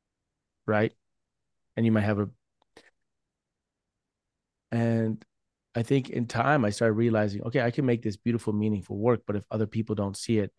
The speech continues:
what's the value in it? It's like that old adage, like, if a tree falls in the forest, if no one's around, did it fall? 'Cause no one heard it. So I think what I'm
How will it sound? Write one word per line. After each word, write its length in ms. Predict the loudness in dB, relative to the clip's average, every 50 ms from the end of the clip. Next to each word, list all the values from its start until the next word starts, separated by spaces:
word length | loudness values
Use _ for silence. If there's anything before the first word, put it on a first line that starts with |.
| _ _ _
what's 260 | -8 -6 -6 -6 -6 -6
the 120 | -6 -6
value 340 | -4 -2 -2 0 0 -2 -2
in 60 | -4
it? 40 | -6
It's 120 | -10 -10
like 120 | -12 -12 -10
that 160 | -10 -12 -10 _
old 220 | -10 -8 -8 -6 -6
adage, 360 | -6 -6 -4 -6 -6 -8 -10
like, 160 | -12 -12 -12
if 100 | -10 -8
a 60 | -8
tree 240 | -8 -6 -4 -4 -4
falls 360 | -4 -4 -4 -4 -2 -2 -4
in 80 | -4 -6
the 80 | -6 -6
forest, 540 | -4 -2 0 0 0 -2 -4 -8 -12 -16 -20 _ _ -16
if 100 | -12 -8
no 140 | -8 -6
one's 140 | -6 -6 -6
around, 460 | -6 -4 -2 -2 -2 -2 -4 -8 -12 -18 _ _ _ _ -12
did 160 | -10 -8 -8
it 120 | -8 -10 -12
fall? 360 | -4 -4 -4 -4 -4 -8 _ _ _ _ _ _ _ _ _ _ _ _ _ _ _ _ _ _ _ _
'Cause 140 | -10 -8
no 120 | -6 -6 -6
one 120 | -6 -6
heard 220 | -4 -2 -2 -2 -4
it. 100 | -6 _ _ _ _ _ _ _ _ _ _ _ _ _ _ _ _ _ _ _ _ _ _ _ _ _ _ _ _ _ _ _ _ _ _ _ _ _ _ _ -12
So 680 | -8 -4 2 4 6 6 8 8 6 6 4 0 -4 _ _ _ _ _ _ _ _ _ _ _ _ _ _ _ _ _ _ _ _ _ _ _ _ _ _ _ _ 0
I 140 | 2 2 2
think 340 | 4 4 4 4 4 4 4
what 160 | 6 6 8
I'm 260 | 6 6 4 0 -2